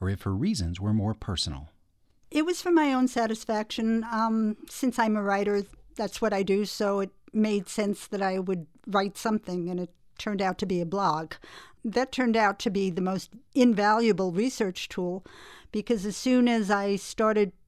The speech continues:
Speaker 2: putting information on the internet, all kinds of people turned up that I didn't know existed, members of my family.
Speaker 1: Did the Cornmehl's live at that address? Did they live above the shop?
Speaker 2: No. They actually, as it transpired, lived in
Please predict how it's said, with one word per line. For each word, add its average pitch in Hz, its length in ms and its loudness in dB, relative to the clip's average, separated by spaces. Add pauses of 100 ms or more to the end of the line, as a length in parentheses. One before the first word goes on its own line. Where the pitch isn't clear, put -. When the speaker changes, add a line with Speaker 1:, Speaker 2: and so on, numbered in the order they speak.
(100)
Speaker 2:
putting 202 460 0 (140)
information 226 580 0
on 190 160 -2
the 202 160 -4
internet, 208 460 -4 (120)
all 190 140 -4
kinds 196 300 -6
of 180 120 -10
people 202 320 -10
turned 185 300 -6
up 180 200 -8
that 180 120 -6
I 185 200 -6 (180)
didn't 196 180 -2
know 180 140 -2
existed, 175 520 -6 (160)
members 190 400 0
of 185 220 -4
my 180 160 0
family. 185 560 -6 (340)
Speaker 1:
Did 131 180 6
the 127 80 6
Cornmehl's 180 580 6
live 131 520 2
at 117 180 -8
that 110 160 2
address? 107 440 -2
Did - 160 -6
they 101 80 0
live 92 220 0
above 95 240 -2
the 98 80 -2
shop? 107 360 -4 (520)
Speaker 2:
No. 180 480 2
They 220 280 2
actually, 214 560 0
as 196 160 -4
it 180 120 -4 (180)
transpired, 196 1040 -2 (500)
lived 214 400 4
in 190 280 2